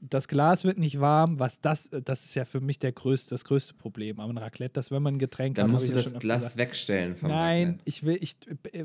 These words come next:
Speaker 1: wie ist das eigentlich bei dir? Bist du ein Trinker beim Essen oder trinkst du gar nicht?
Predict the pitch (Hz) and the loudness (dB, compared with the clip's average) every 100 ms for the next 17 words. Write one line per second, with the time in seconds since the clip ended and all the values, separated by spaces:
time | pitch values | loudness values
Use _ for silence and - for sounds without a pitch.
0 | 151 247 220 - 285 190 175 156 156 147 | -8 -6 -4 -2 -2 0 0 0 0 0
1 | 143 123 - - - 196 - 226 165 - | 0 -2 -4 -14 -6 -6 -4 -4 -4 -4
2 | - 214 320 143 156 202 - 139 131 131 | -2 -2 0 0 0 -2 -4 -4 -2 -4
3 | 135 180 233 _ _ _ 151 147 - 156 | -6 -6 -10 _ _ _ 0 2 2 -2
4 | 160 - 131 104 104 107 - | -2 -6 -6 -6 -6 -12 -16